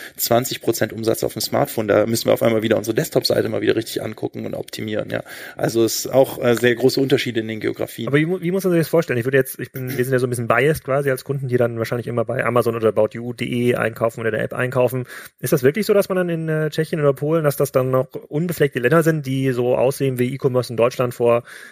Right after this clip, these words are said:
Speaker 2: zehn Jahren, wo man mit dem Angebot, hey, jetzt, äh, äh, damals ist Zalando mit dem Spruch groß geworden, äh, äh, äh, so Schrei vor Glück oder Schick es zurück,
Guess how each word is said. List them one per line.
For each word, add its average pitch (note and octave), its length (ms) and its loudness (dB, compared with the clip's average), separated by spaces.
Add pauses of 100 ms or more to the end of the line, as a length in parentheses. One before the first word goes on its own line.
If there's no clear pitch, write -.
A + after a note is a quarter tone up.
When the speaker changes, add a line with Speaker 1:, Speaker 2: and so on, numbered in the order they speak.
(120)
Speaker 2:
zehn C#3+ 260 4
Jahren, C3 420 2
wo C3+ 100 4
man C3 80 -2
mit B2+ 120 0
dem B2 100 2
Angebot, C#3 440 2
hey, C3 240 6
jetzt, - 380 0
äh, A#2+ 680 2
äh, A#2+ 40 -4 (800)
damals G#2+ 260 0
ist A2+ 80 -4
Zalando A#2 340 2
mit A#2 120 2
dem A2+ 80 -8
Spruch - 280 -6
groß - 260 -4
geworden, A2+ 580 0
äh, - 80 -8
äh, G#2+ 920 0
äh, G#2+ 60 -8
so G#2 120 -12
Schrei A2+ 260 -4
vor C#3 180 -2
Glück C#3 320 4
oder A2 260 0
Schick A#2+ 200 -8
es A2+ 120 -10
zurück, E3 340 2